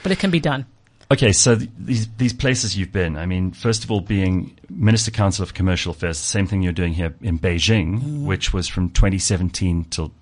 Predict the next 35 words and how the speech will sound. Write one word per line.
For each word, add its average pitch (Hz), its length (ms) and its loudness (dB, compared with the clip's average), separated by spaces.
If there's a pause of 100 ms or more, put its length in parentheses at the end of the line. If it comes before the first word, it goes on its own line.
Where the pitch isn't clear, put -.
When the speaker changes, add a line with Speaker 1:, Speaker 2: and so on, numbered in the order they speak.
Speaker 2:
twenty 80 240 -8
twenty-one. 76 640 -6 (320)
So - 140 -2
you 104 220 4
were 143 100 2
there 101 160 2
at 92 200 -6
the 98 140 -2
outbreak 90 460 -4
of 98 120 -4
covid. 175 420 0 (280)
Speaker 1:
Absolutely. 165 600 -6
Speaker 2:
I 107 100 2
mean, 117 160 6
what 147 160 2
was 143 160 0
that 160 300 -4
like? 80 180 -8 (340)
My 131 160 -4
God, 117 340 0 (120)
'cause 107 160 0
that's 131 240 0
become 131 460 0
almost 127 340 0
like 110 260 -4
the 101 120 -2
story 127 580 -2
of 98 220 -6
our 101 220 -2
lives, 95 600 -4
right? 104 200 -2
Speaker 1:
Right, 110 80 -14
Speaker 2:
This 110 160 -4
is 110 180 -2
Speaker 1:
right. 170 160 -8